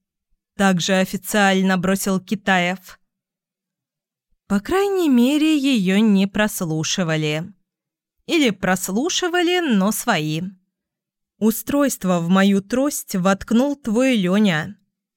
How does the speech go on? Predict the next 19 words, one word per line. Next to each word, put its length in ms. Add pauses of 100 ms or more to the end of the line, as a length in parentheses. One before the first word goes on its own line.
(180)
сообщила 720
Люся. 600 (840)
"Он 220
попал 340
на 160
редакционные 880
камеры. 640 (680)
Мы 180
отдали 480
видовикам 680
часть 320
записей 720
без". 580 (840)
"Отдайте 600
всё", — 400 (680)
перебил 460
её 220
великий 460
морж. 500